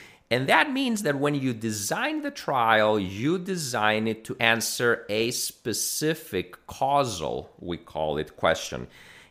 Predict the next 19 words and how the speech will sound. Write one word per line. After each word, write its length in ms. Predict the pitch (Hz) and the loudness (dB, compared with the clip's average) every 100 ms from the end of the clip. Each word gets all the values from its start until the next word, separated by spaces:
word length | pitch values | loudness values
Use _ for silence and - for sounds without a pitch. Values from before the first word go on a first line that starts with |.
| _ | _
And, 320 | 113 113 113 110 | 2 4 4 2
and 140 | 117 | 2
that 240 | 139 285 - | 4 2 2
question 600 | - 277 - - 85 85 - | 0 0 -2 -4 -4 -4 -6
is 240 | 117 107 - | -4 -4 -4
actually 720 | 107 131 - - 160 156 151 _ - | -6 -4 -6 -4 -2 -4 -6 _ -14
comparative. 1700 | - 147 127 120 - - - 185 196 175 95 - - - - - _ - - - _ | -6 -4 -4 -8 -12 -14 -10 -4 -2 0 -2 -6 -14 -14 -20 -20 _ -20 -20 -20 _
You 680 | 90 95 110 160 214 233 - | -12 -10 -6 -2 -2 -2 -2
are 140 | 151 | -2
comparing 1000 | 151 - 139 131 139 104 98 98 95 95 - | -2 -2 -6 -6 -4 2 4 2 0 -4 -8
one 540 | 87 92 110 151 185 196 | -6 0 2 2 0 -8
thing 640 | - - 127 113 110 110 - | -12 -6 -2 -2 -2 -8 -14
versus 840 | 90 98 107 110 - - 104 - - 90 | -14 0 2 2 -2 -8 -8 -8 -14 -10
the 220 | 101 - 110 | -10 -4 0
other. 480 | 98 65 50 64 - - - - - - _ | 0 -2 -10 -12 -16 -20 -20 -20 -20 -20 _
And 220 | 135 131 | 0 2
so 440 | 127 - 135 127 120 | 2 0 4 6 4
depending 1300 | 104 110 127 - - 202 277 349 269 104 85 90 - | 0 -4 -4 -6 -8 -4 -2 -2 0 0 0 0 -2
on, 320 | - 95 92 | 0 0 0